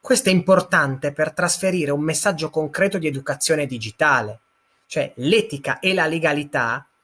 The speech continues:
sono estremamente attinenti al digitale. Siamo noi primi, noi docenti, esperti, educatori, a dare l'esempio, non incitando a pirateria o superficialità,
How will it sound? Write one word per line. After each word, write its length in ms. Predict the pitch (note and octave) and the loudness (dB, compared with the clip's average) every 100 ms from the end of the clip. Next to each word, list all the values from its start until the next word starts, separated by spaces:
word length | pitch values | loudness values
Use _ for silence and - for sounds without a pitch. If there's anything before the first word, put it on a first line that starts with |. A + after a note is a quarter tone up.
| _ | _
sono 600 | - - A#3+ G3+ D#3 D#3+ F#3 | -4 4 6 6 2 0 -2
estremamente 1040 | F3+ - G#3 G3+ G3+ C4 A3 F3 D#3+ D3+ | -4 -2 -2 0 2 2 0 -2 -4 -2
attinenti 880 | - F#3+ - - G3 F#3 D#3+ B2+ C#3 | -2 -4 -4 -6 -4 -2 -4 -8 -10
al 100 | B2+ | -10
digitale. 600 | C3+ B2 B2 C#3+ A#2+ A#2+ | -10 -12 -10 -6 -6 -6
Siamo 340 | - E3+ D#3 | -6 -4 -2
noi 500 | E3 G3 C4 F#3 C3+ | 2 6 6 4 0
primi, 520 | A#2 A#2 A#2+ B2+ E3+ A3 | -8 -10 -8 -6 -4 -4
noi 120 | A2+ | -6
docenti, 540 | G#2+ - A2+ E3+ C#3+ | -10 -10 -4 -4 -4
esperti, 420 | A2+ - D#3 D3 | -10 -6 -6 -6
educatori, 580 | B2+ A#2+ B2+ - A3+ B3+ - - | -12 -8 -8 0 0 0 -6 -6
a 100 | - | -2
dare 240 | E3+ A#3 G#3 | 2 4 4
l'esempio, 720 | F3+ D#3+ B3+ D#3 C#3 C3+ - - | 4 4 4 2 -2 -6 -6 -10
non 180 | A3+ B3 | 2 2
incitando 560 | A#3 G#3 G#3+ D#4 C#4 G3 | 2 -2 0 0 2 0
a 80 | |
pirateria 680 | - A#3 A3 G3+ G3+ G3 G3+ F#3 | 0 0 0 2 -2 -2 0 0
o 60 | |
superficialità, 1040 | F3+ G3+ F#3 E3 - F#3 E3+ F3 E3+ C3 | -2 -4 -4 -4 -6 -4 -4 -4 -2 -4